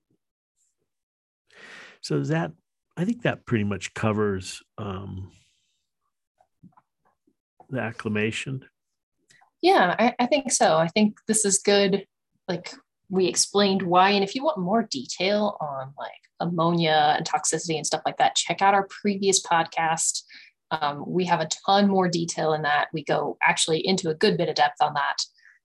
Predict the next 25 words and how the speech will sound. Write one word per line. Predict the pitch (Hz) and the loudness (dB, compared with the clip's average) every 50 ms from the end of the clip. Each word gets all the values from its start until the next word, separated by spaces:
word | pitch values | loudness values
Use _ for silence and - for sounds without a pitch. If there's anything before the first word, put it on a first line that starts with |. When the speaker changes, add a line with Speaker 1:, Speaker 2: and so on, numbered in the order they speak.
| _ _ - - | _ _ -12 -10
Speaker 2:
Um, | 90 78 165 170 175 - _ _ _ _ _ _ - | -10 -10 -10 -12 -14 -14 _ _ _ _ _ _ -8
but | - - 240 | -6 0 2
yeah, | 247 247 | 4 4
I | 160 156 | 2 2
think | - 277 285 247 | 0 -2 -2 -2
this | 254 240 - | -2 -4 -2
did | - 220 208 | -2 -2 -4
a | 202 | -2
good | - 196 180 | -2 -2 0
job | 180 175 170 175 - - | 0 0 -2 -2 -2 -2
covering | - 175 170 170 170 180 | -2 -2 0 0 0 0
it. | 196 190 - | -2 -2 -4
And | 160 156 151 160 160 - _ _ _ _ _ _ _ | -8 -10 -10 -12 -14 -16 _ _ _ _ _ _ _
if | - - | -10 -6
you're | 165 165 | -4 -4
looking | 170 165 180 170 | -4 -2 -4 -6
for | - - 165 160 160 - - _ - | -4 -4 -4 -4 -4 -4 -8 _ -16
a | - 170 | -12 -6
way | 160 160 165 165 160 | -6 -4 -2 -2 -2
how | 156 - - 165 165 170 | -2 -2 2 2 2 2
you | 170 165 165 | 2 0 0
should | 165 - - | 0 0 -2
acclimate | - 151 160 - - 175 165 165 | -2 -2 -2 -2 0 0 0 0
your | - 170 165 | -2 -6 -6
fish, | - 151 175 226 - - - - | -4 -2 -2 0 2 0 0 0